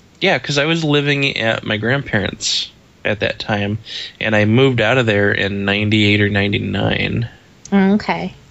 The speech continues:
Speaker 1: Ice storm of ninety-seven, that's what it was.
Speaker 2: Oh, wow. Holy crap.
Speaker 1: Yeah.
Speaker 2: Yeah, you guys get too much of that stuff.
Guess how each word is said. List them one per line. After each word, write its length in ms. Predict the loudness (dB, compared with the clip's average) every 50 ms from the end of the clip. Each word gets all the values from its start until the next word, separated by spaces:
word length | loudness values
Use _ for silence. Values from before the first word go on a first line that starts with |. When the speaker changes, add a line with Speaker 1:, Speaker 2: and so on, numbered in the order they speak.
| -12 -6
Speaker 1:
Ice 200 | -4 -4 -2 0
storm 300 | 0 0 0 0 0 2 2
of 140 | 0 0 0
ninety-seven, 760 | 0 0 0 0 0 0 0 2 0 0 0 -2 -4 -4 -4
that's 280 | -4 -4 -4 -4 -4
what 80 | -4 -4
it 120 | -2 -2 0
was. 220 | 2 2 4 4 4
Speaker 2:
Oh, 280 | 4 4 2 0 -4 -6 -8
wow. 540 | -6 -4 -2 -2 -2 -2 -2 -4 -6 -8 -10 -12 -18 -20 -12 -4
Holy 220 | 0 0 0 0 0
crap. 440 | -4 -6 -4 -2 -2 -2 -4 -6 -10 -14 -20 -20 -20 -20 -20 -20 -20 -18 -16 -12 -12 -12 -6 -2
Speaker 1:
Yeah. 200 | 2 2 4 4
Speaker 2:
Yeah, 60 | 4 2
you 100 | 0 0
guys 260 | 0 -2 0 -2 -2
get 200 | -4 -4 -2 -2
too 160 | 0 2 2
much 240 | 2 2 2 0 0
of 60 | 0
that 220 | 0 0 0 -2
stuff. 540 | -4 -4 -2 0 0 0 -2 -6 -8 -14 -16